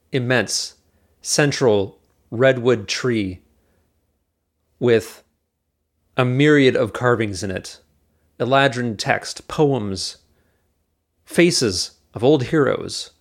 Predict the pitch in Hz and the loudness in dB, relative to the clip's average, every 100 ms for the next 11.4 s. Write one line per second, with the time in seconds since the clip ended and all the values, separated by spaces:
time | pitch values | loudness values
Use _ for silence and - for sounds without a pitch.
0 | _ _ _ 139 160 151 139 131 135 127 | _ _ _ 2 4 6 4 4 2 0
1 | - - _ - 113 - 143 131 120 113 | -2 -16 _ -8 -8 -4 -2 -2 -2 -2
2 | 110 101 120 110 - 120 101 - _ _ | -2 -2 -2 -2 0 2 0 -4 _ _
3 | - 104 98 92 - _ _ _ _ - | -2 0 0 -4 -14 _ _ _ _ -4
4 | 107 - 107 - 131 120 120 113 123 110 | -4 -4 -6 2 2 2 0 0 -2 -4
5 | 104 - 127 107 - - 131 123 - 110 | -2 0 0 0 -2 -4 -2 -2 -4 -6
6 | - - - - _ _ _ _ _ _ | -8 -12 -14 -18 _ _ _ _ _ _
7 | _ - 98 95 101 - 170 165 127 131 | _ -8 -4 -4 -4 0 2 2 2 0
8 | 127 147 160 165 170 208 196 104 98 90 | 0 0 -2 0 0 0 0 0 0 -4
9 | - 107 98 95 - 95 98 123 110 87 | -6 -4 -4 -8 -8 -4 0 0 0 -2
10 | 107 110 127 127 - 104 101 104 98 - | 0 2 0 -2 -6 -2 -2 -2 -6 -4
11 | 147 190 - - | -2 -2 -8 -14